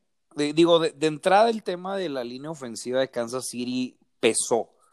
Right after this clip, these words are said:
y fue determinante en el, en el transcurso, y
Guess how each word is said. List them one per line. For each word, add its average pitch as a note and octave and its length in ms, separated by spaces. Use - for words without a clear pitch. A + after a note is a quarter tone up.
y A2 140
fue A#2 240
determinante A#2 960
en G#2+ 140
el, G2+ 240
en A#2 180
el A2 140
transcurso, C#3 800
y B2 580